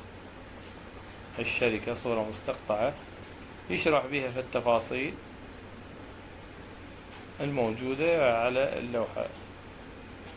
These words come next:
وهذه اللوحة، اللوحات لمحولات موجودة في موقع في حقل صبون لستة بوينت ستة وثلاثة وثلاثين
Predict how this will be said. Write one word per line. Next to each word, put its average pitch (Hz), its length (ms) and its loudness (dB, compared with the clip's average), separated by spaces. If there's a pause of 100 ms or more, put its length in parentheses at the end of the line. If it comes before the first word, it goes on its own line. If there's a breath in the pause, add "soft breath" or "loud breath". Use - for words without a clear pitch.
(2500)
وهذه 147 400 6
اللوحة، 135 400 6 (100)
اللوحات 127 640 4
لمحولات 127 840 4
موجودة 123 420 0
في 117 280 0
موقع 120 320 2 (100)
في 113 60 -2
حقل 110 280 -2
صبون 113 460 -2 (140)
لستة 123 340 -2
بوينت 113 220 0
ستة 131 320 -2
وثلاثة 117 360 4
وثلاثين 107 480 0